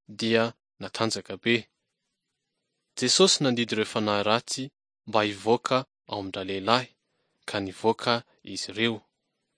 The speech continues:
Izy ireo dia natao mba hankatoan'i Jesosy izay mahery lavitra noho i Satana sy ireo demoniny.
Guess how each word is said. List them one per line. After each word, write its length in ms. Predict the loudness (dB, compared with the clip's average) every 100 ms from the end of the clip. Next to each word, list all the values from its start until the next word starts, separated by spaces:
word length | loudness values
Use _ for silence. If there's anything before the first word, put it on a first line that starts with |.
| _ _ _ _ _ _ _
Izy 240 | -6 -2 0
ireo 180 | 4 4
dia 180 | 4
natao 460 | 4 2 4 4 4 0 -6
mba 140 | -6 -4
hankatoan'i 580 | -4 -8 -8 -4 -4
Jesosy 520 | -2 -2 0 0 0 -4 -8 _ _ _ _
izay 220 | -2 2
mahery 360 | 2 2 0 0
lavitra 480 | 2 2 2 -4 -6 -6 _ _ _
noho 140 | -8 -4
i 60 | -2
Satana 480 | -2 0 0 0 -6 -12 _
sy 120 | -10 -8
ireo 160 | -8
demoniny. 580 | -8 -8 -2 0 0 -4